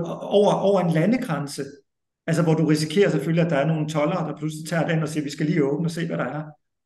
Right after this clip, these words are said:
Og så har du potentielt mistet to millioner dollar, ikke? Men det er sådan, de præsenterer det, og de har endda lavet, de har fjernet dem nu, efter der har været så meget kontrovers. Men de lavede nogle YouTube-videoer, jeg tror også, jeg sendte link til dig, jeg tror, vi talte om det i sin tid,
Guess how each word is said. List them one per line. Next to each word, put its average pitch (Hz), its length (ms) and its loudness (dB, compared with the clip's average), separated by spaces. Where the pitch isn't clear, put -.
Og 160 60 -8
så 160 100 -4
har 156 160 -2
du 127 200 -8
potentielt 151 360 -4
mistet 151 280 -4
to 160 120 -8
millioner 165 400 -6
dollar, 151 280 -8
ikke? 220 120 -6
Men 202 200 4
det 285 80 4
er 262 40 2
sådan, 247 180 2
de 220 60 -2
præsenterer 190 440 0
det, 160 100 -2
og 160 100 -4
de 175 80 0
har 160 80 4
endda 160 160 0
lavet, 220 440 -2
de 196 60 2
har 175 100 2
fjernet 208 300 -2
dem 170 80 -2
nu, 160 260 -4
efter 165 240 -6
der 156 60 -6
har 143 80 -4
været 147 120 -4
så 151 60 -8
meget 156 200 -4
kontrovers. - 440 -10
Men 165 160 2
de 170 80 -2
lavede 214 260 4
nogle 196 180 2
YouTube-videoer, 175 500 -4
jeg 156 80 -2
tror 190 160 -6
også, 190 140 -2
jeg 170 40 -10
sendte 151 280 -4
link 185 140 -4
til 165 100 -8
dig, 156 160 -6
jeg 160 80 -2
tror, 170 120 -4
vi 165 80 0
talte 165 320 -4
om 156 120 -2
det 147 140 -4
i - 40 -10
sin 165 180 -4
tid, - 220 -8